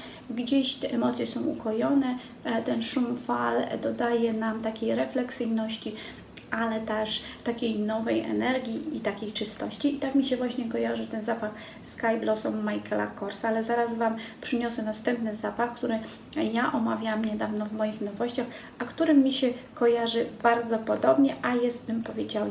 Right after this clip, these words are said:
jeszcze bardziej chłodniejszy. Zapachem to jest, o którym już wspomniałam Wam,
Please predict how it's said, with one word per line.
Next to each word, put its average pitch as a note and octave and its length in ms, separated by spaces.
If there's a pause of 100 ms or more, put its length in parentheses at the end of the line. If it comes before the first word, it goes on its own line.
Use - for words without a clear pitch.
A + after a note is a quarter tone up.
(140)
jeszcze - 340
bardziej G#2+ 380
chłodniejszy. F#2+ 400
Zapachem A2+ 260
to A3 60
jest, G#3+ 120
o - 80
którym A#3 340
już G#3+ 160
wspomniałam A#3 680
Wam, A3+ 240